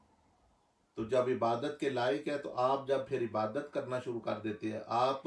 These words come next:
इबादत करने के लायक हैं, अल्लाह पाक इब-, इबादत के लायक है, यानी वो माबूद है, वो उसकी, वो तो इबादत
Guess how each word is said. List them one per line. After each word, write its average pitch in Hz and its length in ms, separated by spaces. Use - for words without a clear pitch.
इबादत 113 540
करने 143 360
के 185 140
लायक 160 380
हैं, 165 200
अल्लाह 151 280
पाक 147 320
इब-, 117 380
इबादत 120 680
के 165 180
लायक 104 360
है, 90 160
यानी 117 220
वो 135 340
माबूद 127 800
है, 165 460
वो 131 240
उसकी, 156 320
वो 139 260
तो 147 160
इबादत 120 600